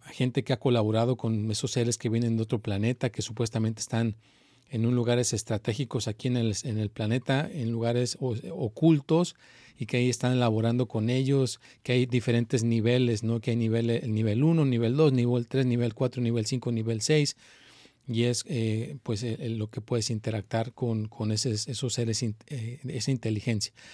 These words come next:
Entonces, no, no lo tomen con una mente cerrada. Hay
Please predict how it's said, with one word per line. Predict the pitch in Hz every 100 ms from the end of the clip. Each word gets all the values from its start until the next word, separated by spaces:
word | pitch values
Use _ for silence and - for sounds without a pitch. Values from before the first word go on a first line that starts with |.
| -
Entonces, | - 165 185 - - _ _ _ _ _ _ _ _ _ _
no, | 135 147 185 247 - -
no | 139 165
lo | 185
tomen | - 165 170 165
con | 143
una | 139 151
mente | 139 135 151
cerrada. | - 104 107 123 165 175
Hay | 127 135